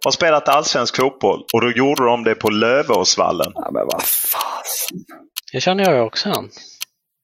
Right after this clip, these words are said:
Speaker 3: Varför gör jag det? Lövåsvallen. Det känner jag igen, ja. Eh,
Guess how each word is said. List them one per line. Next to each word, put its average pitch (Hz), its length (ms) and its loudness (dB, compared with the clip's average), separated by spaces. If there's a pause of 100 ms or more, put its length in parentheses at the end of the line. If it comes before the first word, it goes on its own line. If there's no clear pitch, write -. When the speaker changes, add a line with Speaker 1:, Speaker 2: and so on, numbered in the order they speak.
(2250)
Speaker 3:
Varför 147 220 -2
gör 160 80 4
jag 160 100 0
det? 151 240 -4 (160)
Lövåsvallen. 127 880 -4 (300)
Det 160 120 4
känner 226 240 0
jag 247 100 0
igen, 139 260 -2
ja. - 80 -8 (2000)
Eh, 113 60 -16